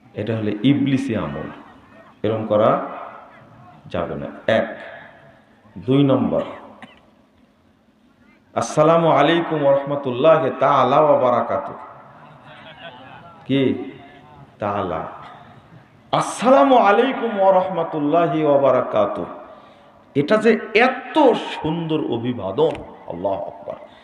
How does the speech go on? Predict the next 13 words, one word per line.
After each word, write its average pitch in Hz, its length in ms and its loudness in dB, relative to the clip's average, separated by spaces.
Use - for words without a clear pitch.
এটা 220 160 4
যে 247 160 -2
এত - 260 0
সুন্দর 190 500 0
স্বাগত 143 440 -4
জানানোর 123 380 -4
বাক্য, - 520 -4
আল্লাহর 131 560 0
কাছে 151 220 -6
বলছি 117 500 -10
যে 101 360 -4
বিশেষ 226 760 4
শান্তি 156 600 -2